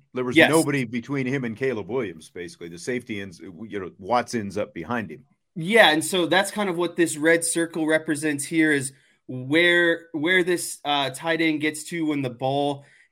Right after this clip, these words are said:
Speaker 2: is thrown. Literally the only reason why this play happens is because this right tackle,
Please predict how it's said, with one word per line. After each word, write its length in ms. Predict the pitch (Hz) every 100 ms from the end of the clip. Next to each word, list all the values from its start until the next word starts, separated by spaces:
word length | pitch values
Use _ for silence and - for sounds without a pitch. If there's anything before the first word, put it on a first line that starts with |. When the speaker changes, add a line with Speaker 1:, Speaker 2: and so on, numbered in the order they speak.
| -
Speaker 2:
is 280 | 139 135
thrown. 580 | - 143 185 196 160 135 - -
Literally 320 | 160 302 285
the 180 | 190 180
only 400 | 196 226 254 240
reason 420 | 202 208 202 196
why 160 | 170 170
this 220 | 160 160
play 260 | - 175 147
happens 640 | 139 196 208 185 156 143
is 180 | 156 147
because 380 | 156 156 170 139
this 240 | 165 170
right 420 | 135 147 180 190
tackle, 720 | - 170 165 175 180 143 123